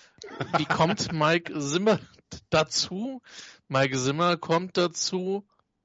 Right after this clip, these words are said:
äh, indem Bobby Petrino, nachdem er eine Reihe von, nennen wir es, falschen Absichtserklärungen abgegeben hat,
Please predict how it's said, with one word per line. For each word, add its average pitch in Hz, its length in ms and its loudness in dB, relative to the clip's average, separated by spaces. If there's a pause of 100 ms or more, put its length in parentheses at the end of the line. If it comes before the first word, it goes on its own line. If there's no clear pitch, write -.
(140)
äh, 143 600 0
indem 147 800 0 (840)
Bobby 143 180 2
Petrino, 196 680 2
nachdem 127 280 -4
er 123 180 -2
eine 123 320 -4
Reihe 180 340 6
von, 120 680 -4 (760)
nennen 190 420 4
wir 190 220 6
es, 180 160 0
falschen 180 400 2
Absichtserklärungen 123 1160 -4
abgegeben 127 560 -4
hat, - 340 -2